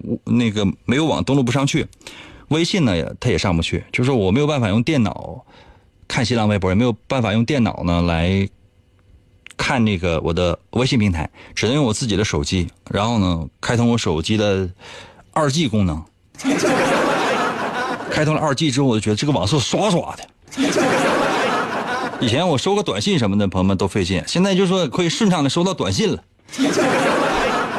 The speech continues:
开通了二G功能，谢谢移动、联通和小灵通。刚才呢，为大家伙儿出了一道题，题目呢是你一个人无聊的时候，通常会看什么样的书？就说你会看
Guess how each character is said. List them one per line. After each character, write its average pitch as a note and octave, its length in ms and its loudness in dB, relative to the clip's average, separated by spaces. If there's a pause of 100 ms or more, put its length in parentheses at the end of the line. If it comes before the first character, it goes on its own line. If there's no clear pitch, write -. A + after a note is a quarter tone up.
(520)
开 A2 140 0
通 G#2 100 0
了 - 60 0
二 B2 180 0
G G2+ 140 0
功 F#2+ 160 0
能， D2 160 -2 (480)
谢 G#2+ 200 -2
谢 E2 640 0
移 - 60 -4
动、 F#2+ 160 2
联 F#2 120 2
通 F2 300 2
和 E2+ 100 -8
小 E2 160 -4
灵 E2 120 2
通。 E2 220 0 (1900)
刚 A3+ 140 2
才 F3+ 140 2
呢， G3 80 0
为 G#3 80 0
大 G3 80 0
家 F3+ 80 0
伙 D3 60 2
儿 A#2 40 0
出 E3 140 -2
了 D3+ 80 2
一 D3 40 2
道 D3+ 160 0
题， G2 300 0 (160)
题 - 180 -2
目 G#3 200 0
呢 C#3 160 2
是 C3 380 2
你 F#2+ 120 2
一 A#2 80 0
个 F#3 100 2
人 E3 160 2
无 E3 120 2
聊 D3+ 180 0
的 F#3 80 0
时 A#2+ 160 -2
候， A#2+ 100 2
通 D#3+ 140 0
常 C3+ 220 2
会 C#3+ 180 2
看 B2+ 460 2
什 A2+ 200 0
么 D3+ 60 2
样 D#3 140 2
的 A#2+ 80 2
书？ C#3+ 260 0
就 E3+ 100 0
说 F3+ 140 2
你 G#2 180 2
会 D3 200 -2
看 F#3 260 -2